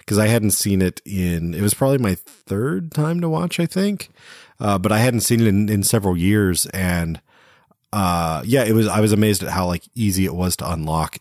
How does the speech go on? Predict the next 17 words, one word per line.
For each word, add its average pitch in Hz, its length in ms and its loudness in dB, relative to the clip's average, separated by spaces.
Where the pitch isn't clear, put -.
even 101 280 2
though 90 180 2
it's - 120 -4
still, 85 400 -4
it's 123 140 -2
still 135 240 2
Lynchian. 87 460 0
Like, 85 160 -4
I 90 60 -2
think 90 140 -4
that's 87 200 -4
another 80 220 -4
part 76 220 -8
of 73 120 -10
it 73 40 -10
is, 78 160 -8
like, 76 200 -10